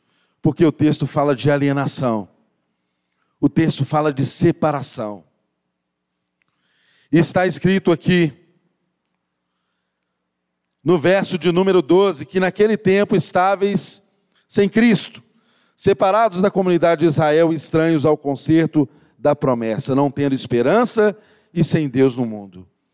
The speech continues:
Aí, o verso de número treze diz assim: "Mas agora, mas agora, mas",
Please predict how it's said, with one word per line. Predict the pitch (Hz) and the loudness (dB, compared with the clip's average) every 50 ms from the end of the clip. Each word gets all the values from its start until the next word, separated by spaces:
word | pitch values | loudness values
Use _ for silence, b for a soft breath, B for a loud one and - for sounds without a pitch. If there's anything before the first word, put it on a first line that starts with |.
| _ _ _ _ _ _ _ _ | _ _ _ _ _ _ _ _
Aí, | - 120 131 131 135 156 170 180 175 165 131 b b b b b b b | -4 -2 0 2 2 2 4 2 2 0 -2 b b b b b b b
o | - 139 131 | 0 0 2
verso | 110 107 139 151 160 156 - - - - - 156 135 b b b b b _ | 2 2 2 0 0 0 -2 -4 -2 0 0 0 -2 b b b b b _
de | 117 135 | -2 0
número | 143 147 151 147 147 131 117 | 0 2 2 2 2 2 0
treze | - - 139 143 147 143 - 131 | 0 2 2 2 2 2 0 -2
diz | 117 127 147 135 | -4 -2 -2 0
assim: | 135 131 - - 123 | -2 -2 -4 -4 -6
"Mas | 113 110 117 131 151 165 175 185 196 202 214 214 180 - - - - - - - - - - - - - - - - - _ _ _ _ _ _ _ _ _ _ _ _ _ _ _ _ _ _ _ _ _ _ _ _ _ - | -8 -6 -4 -4 -2 -2 -2 -2 -4 -4 -4 -4 -4 -4 -4 -2 -2 -4 -4 -4 -4 -6 -6 -6 -6 -8 -10 -12 -14 -16 _ _ _ _ _ _ _ _ _ _ _ _ _ _ _ _ _ _ _ _ _ _ _ _ _ -6
agora, | - 147 165 135 107 131 135 131 123 113 107 101 95 - - - _ _ _ _ _ _ _ _ _ _ _ _ _ _ _ _ _ _ _ _ _ _ _ _ _ _ _ _ | -4 -4 -4 -2 0 0 0 0 -2 -4 -6 -8 -12 -16 -20 -20 _ _ _ _ _ _ _ _ _ _ _ _ _ _ _ _ _ _ _ _ _ _ _ _ _ _ _ _
mas | - 123 151 165 170 175 180 190 185 180 170 - - - - - - - - - - - - - - - - _ _ _ _ _ _ _ _ _ _ _ _ _ - | -4 0 0 0 2 0 0 -2 -2 -4 -4 -6 -4 -4 -4 -4 -4 -4 -4 -4 -4 -6 -6 -8 -10 -12 -14 _ _ _ _ _ _ _ _ _ _ _ _ _ -6
agora, | 131 135 - - 117 120 113 107 98 92 90 - - - _ _ _ _ _ _ _ _ _ _ _ _ _ _ _ _ _ _ _ _ _ _ _ _ _ _ _ _ _ _ _ - | -6 -4 -2 0 0 2 0 0 -2 -6 -10 -14 -20 -20 _ _ _ _ _ _ _ _ _ _ _ _ _ _ _ _ _ _ _ _ _ _ _ _ _ _ _ _ _ _ _ -4
mas", | 131 156 180 185 185 180 180 160 147 - - - - - - - - - - - - _ | -2 0 0 0 -2 -4 -6 -6 -6 -6 -4 -4 -4 -4 -4 -4 -4 -6 -6 -8 -12 _